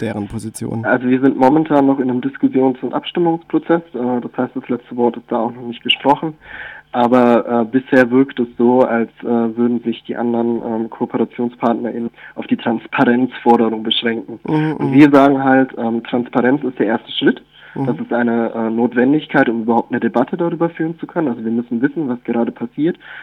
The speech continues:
Speaker 2: damit wir das bewerten, einschätzen und kritisieren können. Aber es darf eben auch nur der, äh, erste Schritt bleiben. Und wir müssen darauf aufbauen, Forderungen erheben, ähm, was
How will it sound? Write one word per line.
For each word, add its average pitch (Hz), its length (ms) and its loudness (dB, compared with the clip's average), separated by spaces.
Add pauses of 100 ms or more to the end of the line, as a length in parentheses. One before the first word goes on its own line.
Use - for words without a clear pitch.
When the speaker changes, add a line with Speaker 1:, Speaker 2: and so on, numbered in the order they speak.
(100)
Speaker 2:
damit 117 240 -2
wir 113 80 0
das 113 140 -2
bewerten, 117 440 -2
einschätzen 117 560 -6
und 110 100 -14
kritisieren 135 520 -6
können. 185 240 -4 (460)
Aber 123 200 4
es 123 140 -2
darf 127 220 0
eben 123 180 -2
auch 120 160 -4
nur 131 240 0
der, 113 580 -2
äh, - 60 -8
erste 117 260 -4
Schritt - 280 -4
bleiben. 113 340 -2
Und 113 180 -14
wir 120 80 -8
müssen 113 220 -8
darauf 113 240 -4
aufbauen, 120 420 -2
Forderungen 139 460 0
erheben, 135 400 -2 (600)
ähm, 110 240 0
was 107 120 -4